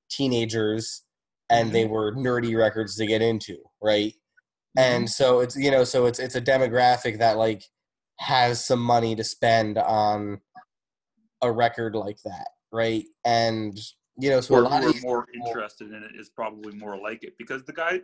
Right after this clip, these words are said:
Speaker 2: like, people mine in, mine in Keith's age range are more inclined to buy the album because that's what we did when we grew up.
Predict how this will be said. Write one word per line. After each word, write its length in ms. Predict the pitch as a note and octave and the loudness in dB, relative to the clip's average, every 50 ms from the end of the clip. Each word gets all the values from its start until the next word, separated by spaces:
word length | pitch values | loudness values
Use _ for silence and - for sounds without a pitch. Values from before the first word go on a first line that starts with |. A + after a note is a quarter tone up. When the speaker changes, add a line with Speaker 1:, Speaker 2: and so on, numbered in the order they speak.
| _ | _
Speaker 2:
like, 180 | - D3+ B2+ - _ _ _ - - - - | -12 -12 -12 -14 _ _ _ -16 -16 -16 -16
people 260 | - G3+ - G#3 F#3 | -18 -14 -14 -14 -10
mine 300 | C#3 - A#2+ B2 B2+ C3 | -8 -6 -6 -6 -8 -10
in, 160 | B2 A2+ A2+ - _ _ - | -16 -16 -18 -20 _ _ -14
mine 180 | C3+ B2+ B2+ A#2+ | -12 -12 -12 -14
in 80 | G#2 _ | -16 _
Keith's 300 | - B2+ C3 _ - - | -20 -20 -20 _ -16 -12
age 220 | - G2+ G2 F#2 F#2 - | -10 -10 -10 -10 -12 -12
range 400 | G2 F#2 F#2 F#2 A2+ A#2 - _ _ _ _ _ _ _ - - _ - | -14 -14 -14 -18 -20 -20 -20 _ _ _ _ _ _ _ -20 -16 _ -6
are 120 | A#2 A2+ | -6 -6
more 240 | A#2 B2 B2 B2 B2 | -4 -4 -4 -4 -6
inclined 640 | B2 B2+ - - - C3 A#2+ A2+ A2+ A2+ A2 - - | -6 -10 -16 -12 -8 -6 -6 -6 -6 -10 -12 -16 -16
to 180 | - A#2+ A2 G#2 _ - | -14 -14 -14 -14 _ -6
buy 480 | A2+ G#2+ G#2+ G#2+ G#2+ G#2 G#2+ G#2 G2+ _ _ _ _ _ _ _ _ _ _ _ - | -4 -2 -2 -2 -2 -2 -4 -8 -12 _ _ _ _ _ _ _ _ _ _ _ -14
the 140 | B2 A#2 - G#2+ A2+ | -14 -12 -10 -8 -8
album 320 | C3 B2+ A#2+ A2+ G2+ G#2 | -8 -8 -10 -14 -16 -16
because 300 | G2+ G#2+ G#2 - A2 G2 | -18 -18 -16 -16 -18 -16
that's 220 | G#2 G2+ G2 - - | -14 -16 -16 -16 -18
what 120 | G2+ G#2 | -20 -20
we 140 | G2+ G2 F#2+ | -20 -20 -16
did 180 | F#2+ G#2+ F#2+ G2 | -14 -14 -12 -12
when 100 | G2+ G2 | -12 -12
we 100 | F#2+ F2+ | -14 -14
grew 280 | F2+ G2 F#2+ F#2 F2+ | -12 -8 -6 -4 -4
up. 140 | - - - | -6 -8 -12